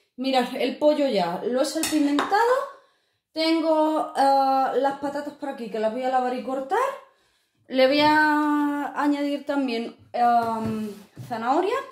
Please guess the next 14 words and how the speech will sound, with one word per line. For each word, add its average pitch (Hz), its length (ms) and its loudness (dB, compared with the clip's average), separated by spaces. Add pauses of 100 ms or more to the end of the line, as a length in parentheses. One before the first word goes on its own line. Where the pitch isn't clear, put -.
(1700)
limón. 240 540 0 (960)
Mirad, 214 280 -14 (1200)
por - 80 -18
aquí 196 140 -20
tengo 190 340 -4
limón, 330 680 4 (180)
juguito 269 500 -2
de 262 80 0
un 247 80 0
limón, 175 340 -4
ajo 190 320 -4 (680)
y, 330 180 2
em, 185 920 -6 (340)
zanahorias 240 600 -4